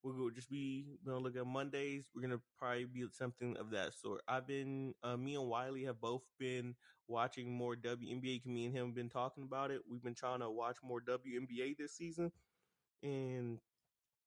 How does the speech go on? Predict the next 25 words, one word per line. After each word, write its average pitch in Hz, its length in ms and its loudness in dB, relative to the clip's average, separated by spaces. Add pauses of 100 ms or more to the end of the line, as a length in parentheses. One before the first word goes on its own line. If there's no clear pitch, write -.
(160)
like, 120 200 0
really 156 240 0
just 139 180 -4
trying 139 180 0
to 120 60 0
get 117 380 -2
into 120 560 0
it 107 120 -2 (420)
because 120 680 0
I 139 100 4
used 165 360 -2
to 180 80 0
be 143 340 -2
into 143 240 0
the 135 140 -2
W 127 420 -2
N 127 120 0
B 120 180 0
A - 1600 -8
back 131 380 0
in, 127 240 0
like, 117 240 2 (1080)
twenty 147 840 -2 (100)
thirteen, 180 880 2
twenty 147 440 -2